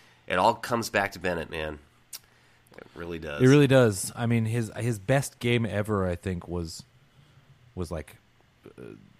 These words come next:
Speaker 2: nineteen points or something. I mean, you know,
Speaker 1: Yeah, that's not
Speaker 2: I,
Speaker 1: bad. You
Speaker 2: I
Speaker 1: couldn't
Speaker 2: don't
Speaker 1: score nineteen points in an N B A game.
Speaker 2: Yeah, but I'm also not six-foot-eight. Uh,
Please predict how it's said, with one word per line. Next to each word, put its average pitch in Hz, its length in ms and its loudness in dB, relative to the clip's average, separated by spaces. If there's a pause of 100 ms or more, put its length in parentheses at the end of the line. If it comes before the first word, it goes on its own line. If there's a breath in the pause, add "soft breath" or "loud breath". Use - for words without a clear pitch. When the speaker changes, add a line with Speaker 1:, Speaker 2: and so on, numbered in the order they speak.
(720)
Speaker 2:
nineteen 98 560 -6
points 139 420 -4
or 160 60 -6
something. 147 480 -4
I 101 60 -8
mean, 98 120 -6
you 98 100 -4
know, 82 240 -8
Speaker 1:
Yeah, 90 100 -12
that's 92 180 -14
not 123 100 -10
Speaker 2:
I, 85 60 -10
Speaker 1:
bad. 78 200 -10
You 85 60 -14
Speaker 2:
I 98 60 -16
Speaker 1:
couldn't 107 160 -6
Speaker 2:
don't 101 80 -4
Speaker 1:
score 78 300 -10
nineteen 76 340 -14 (100)
points 78 240 -14
in 78 80 -16
an 78 80 -12
N 78 100 -14
B 78 120 -14
A 78 80 -14
game. 80 200 -14 (920 soft breath)
Speaker 2:
Yeah, 311 160 4
but 156 120 6
I'm 156 80 6
also 160 220 6
not 139 280 2
six-foot-eight. 143 640 2 (920 loud breath)
Uh, 98 580 0